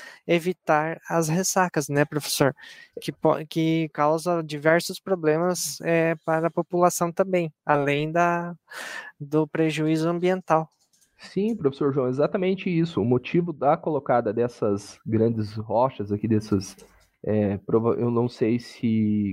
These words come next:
Speaker 2: qual rocha especificamente que é, no entanto, é realmente para amortecer, né, o impacto das ondas aqui. Caso contrário,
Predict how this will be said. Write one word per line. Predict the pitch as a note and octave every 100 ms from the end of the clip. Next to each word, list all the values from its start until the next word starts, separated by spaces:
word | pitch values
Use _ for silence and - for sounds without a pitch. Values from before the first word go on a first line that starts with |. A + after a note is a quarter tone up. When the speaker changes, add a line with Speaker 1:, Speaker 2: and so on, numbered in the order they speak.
| -
Speaker 2:
qual | - B2
rocha | C3+ A2+ B2 B2
especificamente | - A2 A2 - A2 G#2
que | - A#2+
é, | C3 - _ _
no | D#3
entanto, | E3+ E3+ E3 F3+
é |
realmente | E3 E3 E3+ C#3+ -
para | D#3 D#3
amortecer, | D3+ D3+ D#3+ F3 D#3+ - C#3+ E3
né, | B2 B2+
o | C#3+
impacto | C#3+ C3+ C3 -
das | D3 D3+ C3
ondas | C3 C#3 C3+
aqui. | C3+ B2
Caso | - A#2+ C#3+
contrário, | E3 C3 - A2 C#3 C#3